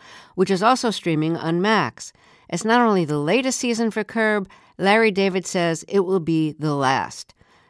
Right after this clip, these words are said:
The co-creator of the hit N B C sitcom Seinfeld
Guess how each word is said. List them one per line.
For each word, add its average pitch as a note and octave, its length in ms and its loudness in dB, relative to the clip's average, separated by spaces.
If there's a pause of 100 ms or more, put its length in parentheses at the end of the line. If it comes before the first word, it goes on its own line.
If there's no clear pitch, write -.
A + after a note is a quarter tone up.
(160)
The F#3 60 -4
co-creator A3+ 640 2
of D3 120 -4
the D3 80 -6
hit F#3+ 300 0
N F#3 180 0
B F3+ 140 -4
C F3+ 260 -4
sitcom E3 520 -6
Seinfeld G3 680 -2